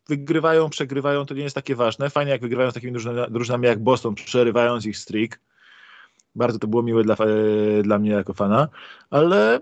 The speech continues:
zwyczajnie po prostu fajnie, że oni grają jakąś taką koszykówkę sensowną. Pewnie zaraz się okaże, że, e,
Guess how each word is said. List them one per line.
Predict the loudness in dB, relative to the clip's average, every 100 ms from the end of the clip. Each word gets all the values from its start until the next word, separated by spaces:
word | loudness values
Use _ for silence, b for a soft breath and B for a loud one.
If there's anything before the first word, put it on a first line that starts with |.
| _ -16 -8
zwyczajnie | -4 -2 2 2 2
po | -2
prostu | 0 0 0 -6
fajnie, | 0 0 0 -2
że | -2
oni | -2
grają | 0 2 2 0
jakąś | -2 -6 -8
taką | -6 -6
koszykówkę | -6 -8 -4 -4 2 2 2 -2
sensowną. | -6 0 0 0 0
Pewnie | 0 -2 0
zaraz | 2 2 2
się | 0
okaże, | 0 0 -2 -2
że, | 0 0 -2 -4 b b b b
e, | -4